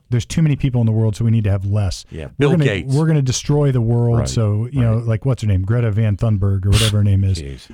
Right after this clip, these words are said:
Speaker 1: Like, like, she's a, she's a, the kind
Speaker 2: Oh.
Speaker 1: of expert you wanna listen to.
Speaker 2: Right.
Speaker 1: But, you know, they, they create these,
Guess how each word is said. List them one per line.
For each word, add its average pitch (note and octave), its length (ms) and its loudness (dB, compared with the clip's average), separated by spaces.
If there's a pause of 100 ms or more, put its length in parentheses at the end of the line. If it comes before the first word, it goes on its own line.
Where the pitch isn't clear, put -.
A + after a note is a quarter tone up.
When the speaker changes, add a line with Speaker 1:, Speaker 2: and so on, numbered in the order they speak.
Speaker 1:
Like, A#2+ 180 -4
like, D3 180 -2
she's E3+ 300 -2
a, A2 200 0
she's C#3 260 0
a, G#2+ 160 0 (100)
the G#2+ 140 0
kind G#2+ 300 0
Speaker 2:
Oh. G#2 40 2
Speaker 1:
of G2 160 -8 (540)
expert A#2+ 420 -2
you A#2 60 0
wanna G#2+ 140 2
listen G2+ 260 0
to. F#2 180 -4 (100)
Speaker 2:
Right. D#2+ 280 -6
Speaker 1:
But, D#3+ 240 -2
you G3 100 0
know, D#3 120 2
they, C#3+ 260 -2
they C#3+ 160 0
create F3 460 -2
these, C#3 380 0